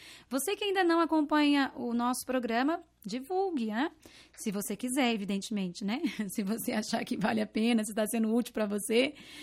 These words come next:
é, que você também possa, é, divulgar pra quem você quiser, né? É, o nosso programa. E, claro, cada vez mais nós vamos nos encontrando aqui pela Rádio Canção Nova, eu, Fabiana Maria,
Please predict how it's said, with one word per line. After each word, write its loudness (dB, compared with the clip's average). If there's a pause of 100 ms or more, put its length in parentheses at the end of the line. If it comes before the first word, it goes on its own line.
(240)
é, 2
que -2
você 4
também 6
possa, 4 (360)
é, 2
divulgar 2
pra -2
quem -2
você -4
quiser, -2
né? 0
É, -4
o -4
nosso -4
programa. -2 (480)
E, -2
claro, -2
cada -4
vez -4
mais -4
nós -6
vamos -4
nos -6
encontrando -2
aqui -4
pela 0
Rádio 0
Canção -6
Nova, -2
eu, -2
Fabiana -8
Maria, -6